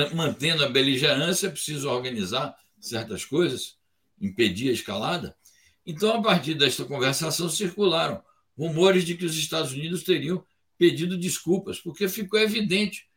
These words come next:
que a acusação que os Estados Unidos fizeram à Rússia foi uma farsa, foi uma acusação falsa, é, e que, portanto,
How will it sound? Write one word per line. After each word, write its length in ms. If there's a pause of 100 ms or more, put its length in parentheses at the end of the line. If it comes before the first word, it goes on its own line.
(300)
que 640
a 140
acusação 800 (400)
que 80
os 140
Estados 320
Unidos 280
fizeram 380
à 40
Rússia 380
foi 160
uma 140
farsa, 500 (240)
foi 200
uma 160
acusação 680
falsa, 560 (640)
é, 600
e 200
que, 240
portanto, 960